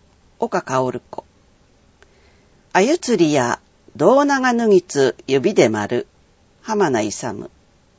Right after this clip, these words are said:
草笛を、吹く老人や蚕園。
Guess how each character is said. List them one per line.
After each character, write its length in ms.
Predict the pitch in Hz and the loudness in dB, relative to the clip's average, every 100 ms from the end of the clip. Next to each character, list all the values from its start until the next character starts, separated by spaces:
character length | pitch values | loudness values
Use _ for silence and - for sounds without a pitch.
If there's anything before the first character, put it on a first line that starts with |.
| _ _ _ _ _ _ _ _ _ | _ _ _ _ _ _ _ _ _
草 280 | - 233 254 | -6 0 0
笛 360 | 220 233 214 | 0 2 4
を、 280 | 202 190 - _ _ _ _ | 4 4 0 _ _ _ _
吹 180 | - - | -20 -4
く 160 | 320 | 0
老 260 | 226 202 208 | 6 8 6
人 300 | 190 190 185 | 4 4 4
や 260 | 175 170 - - | 4 2 -2 -6
蚕 460 | 143 208 - 208 | -4 -4 -4 -6
園。 180 | 147 - | -6 -8